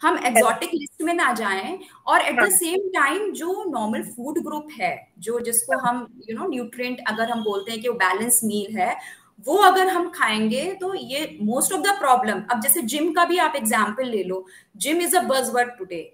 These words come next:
Speaker 1: like physical
Speaker 2: यस।
Speaker 1: activity means going to a gym। ये
Speaker 2: यस।
Speaker 1: नहीं जरूरत है, आप सिंपल वॉक से स्टार्ट करो, but जो स्टार्ट करो उसमें कंसिस्टेंट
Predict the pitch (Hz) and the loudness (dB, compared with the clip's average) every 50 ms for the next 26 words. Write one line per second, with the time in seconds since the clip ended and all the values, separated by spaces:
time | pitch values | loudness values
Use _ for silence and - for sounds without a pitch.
0 | - 220 247 - - 320 302 233 359 370 370 349 320 285 233 320 311 311 320 302 | -4 -2 -2 -2 -4 -4 -2 0 4 6 8 8 8 6 6 4 4 2 0 -2
1 | 320 311 294 302 320 330 - 247 247 254 254 226 226 226 202 190 190 - - - | -2 -2 0 0 0 0 0 0 -2 -2 -2 -4 -4 -4 -4 -6 -6 -10 -16 -20
2 | - _ - - - - - 220 226 392 415 453 415 - 320 320 381 440 415 - | -20 _ -20 -20 -20 -16 -6 2 4 6 10 10 10 10 8 4 2 0 0 -2
3 | - 427 392 381 330 311 320 311 285 226 180 160 - - - _ - 240 254 302 | -4 -2 2 2 2 2 2 -2 -4 -4 -4 -4 -6 -10 -12 _ 0 2 4 4
4 | 403 - - - - 381 381 370 - 427 381 311 339 330 349 339 - - 427 427 | 4 4 4 4 4 4 2 0 0 0 2 4 6 6 6 6 4 0 2 2
5 | 403 - - 415 392 381 381 381 370 294 240 220 196 175 - - _ _ - - | 2 2 4 4 4 4 2 0 -4 -4 -2 -2 -4 -6 -8 -16 _ _ -14 -8
6 | 175 220 220 - - 180 240 277 - - - 349 311 320 320 320 - - 339 349 | -6 -6 -6 -4 -4 -2 0 0 0 0 0 2 2 2 0 -2 -4 -4 -4 -4
7 | 381 392 - - - - 269 269 277 269 196 180 170 170 175 - - - 151 147 | -4 -6 -6 -6 -6 -6 -6 -6 -8 -8 -8 -8 -4 -2 -2 -2 -2 -4 -12 -16